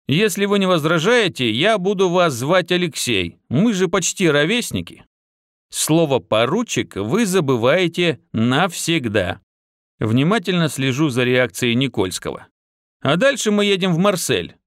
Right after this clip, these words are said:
У вас есть где оставить мадам?» «Я её не оставлю», набычился Алексей. «Хорошо, но тогда и оплаты вы пока не получите. Но на мне все дорожные расходы.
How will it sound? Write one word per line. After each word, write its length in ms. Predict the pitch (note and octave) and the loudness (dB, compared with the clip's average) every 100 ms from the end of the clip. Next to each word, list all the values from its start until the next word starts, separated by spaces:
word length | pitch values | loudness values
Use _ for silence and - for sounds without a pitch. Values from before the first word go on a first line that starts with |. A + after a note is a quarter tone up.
| - | -4
У 80 | C3 | 0
вас 380 | F3 C#3+ - - - | 2 0 -4 -14 -4
есть 320 | E3+ C4+ G3 | -2 0 -2
где 240 | D#3+ F3 | 0 0
оставить 420 | E3+ F#3 E3 C3 | 0 0 -2 -2
мадам?» 460 | E3+ G3+ B2+ F#2+ G#2+ _ _ _ _ _ _ _ | 0 0 0 -4 -8 _ _ _ _ _ _ _
«Я 360 | G#2+ G#2 B2 E3+ | -4 0 2 2
её 300 | F3+ C#3 A2 | 2 0 0
не 160 | A2 B2 | 2 0
оставлю», 840 | C#3 - - F#3 E3+ G2+ F#2+ - _ - | 0 -2 0 2 2 -2 -6 -10 _ -4
набычился 640 | G#2+ G#2 C3+ B2+ A2+ - A2+ | -2 0 -2 -2 -2 0 0
Алексей. 580 | A#2 A#2+ - D#2 - _ _ _ _ _ - | 0 -2 -4 -6 -8 _ _ _ _ _ -2
«Хорошо, 540 | A3 A3+ - A#2+ E2+ | 0 0 0 0 -2
но 240 | F2 C3 F3 | -2 -2 0
тогда 320 | G3 E3+ G3+ | 0 0 0
и 160 | G3 E3+ | 0 0
оплаты 520 | D3+ E3+ A3 A#3+ F#3 | 0 0 0 0 0
вы 160 | E3+ | 0
пока 320 | F3+ E3+ F3+ E3+ | 0 -2 0 0
не 120 | D#3 | 0
получите. 720 | D#3 C3 G#2+ - - F#2 F#2+ _ _ _ - | 0 0 -4 -8 -6 -6 -6 _ _ _ -2
Но 260 | B2+ F3 | 2 2
на 120 | F3+ D3 | 2 0
мне 320 | D#3+ A#3 A#3 | 2 2 0
все 280 | - G#3+ G#3 | 0 0 2
дорожные 520 | G#3 G#3 F3 E3+ E3 | 4 4 2 0 2
расходы. 560 | D3 - G#2 E2+ D#2+ | 0 -2 -4 -4 -6